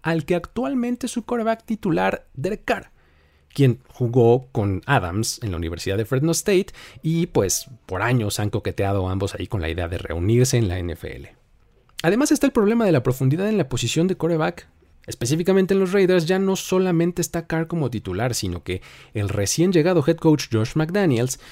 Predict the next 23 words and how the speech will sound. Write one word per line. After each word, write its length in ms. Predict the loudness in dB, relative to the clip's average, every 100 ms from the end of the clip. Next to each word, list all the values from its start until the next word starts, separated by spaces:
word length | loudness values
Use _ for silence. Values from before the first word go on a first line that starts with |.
| -20
obtuvo 640 | -6 -6 -4 0 2 4 4
vía 160 | 6
intercambio 560 | 2 2 -2 -2 -2 -2
a 60 | 0
Jarrett 240 | 0 0
Stidham 560 | -2 0 2 2 2 -2 -14
de 140 | -6 -4
los 160 | -2
Patriots, 640 | -2 -4 -4 -12 -12 -20 -20 -20 -2
un 200 | 0 2
conocido 480 | 2 2 -2 -2 -2
suyo. 420 | -2 -2 -4 -8 -16 -20 _ _ _ _ _ _ _ _ -4
Esto 200 | 0 2
sin 140 | 4
contar 320 | 4 2 0
que 80 | -2
todavía 400 | -4 -4 -4 -4
como 200 | -4 -4
tercer 280 | -4 -2 2
quarterback 300 | 4 2 0
está 180 | -2 -2
Nick 180 | -2
Mullens, 560 | -6 -8 -10 -12 -14